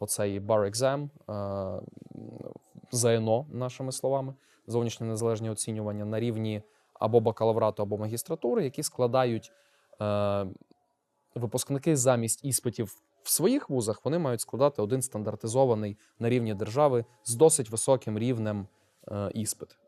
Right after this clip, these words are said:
І автоматично всі ті вузи, які не будуть просто давати знань для того, щоб люди склали цей іспит, вони, е, вони перестануть просто готувати юристів, туди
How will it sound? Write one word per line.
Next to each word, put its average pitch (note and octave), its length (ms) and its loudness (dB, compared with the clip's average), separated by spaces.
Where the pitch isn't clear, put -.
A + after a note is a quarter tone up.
І A2+ 240 2
автоматично C3 600 -2
всі B2+ 180 -2
ті B2+ 120 -6
вузи, B2 260 0
які A2 180 -4
не A2+ 100 -2
будуть A2+ 280 -4
просто G#2 260 -10
давати A2 340 -2
знань G#2+ 380 -2
для A2 140 -2
того, G#2+ 220 0
щоб G#2 260 -6
люди G#2 240 -2
склали G#2 360 0
цей F3+ 220 -2
іспит, - 320 -6
вони, A#2 420 -2
е, F#2+ 420 -8
вони A#2 140 0
перестануть A#2+ 440 2
просто G#2+ 240 -12
готувати G#2+ 400 -2
юристів, A#2 320 -6
туди G2+ 220 -6